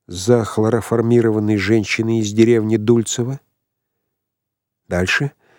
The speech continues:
Совершенно воспрещается пытаться проникнуть к ножкам вдоль спинки плода.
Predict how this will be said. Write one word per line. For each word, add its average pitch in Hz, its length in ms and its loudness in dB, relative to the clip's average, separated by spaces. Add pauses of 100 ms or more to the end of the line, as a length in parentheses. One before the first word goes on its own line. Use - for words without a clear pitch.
(380)
Совершенно 117 800 2
воспрещается 110 1000 -2
пытаться 110 640 -4
проникнуть 110 720 -2
к - 120 -12
ножкам 151 580 0
вдоль 113 380 0
спинки - 560 -2
плода. 98 500 -4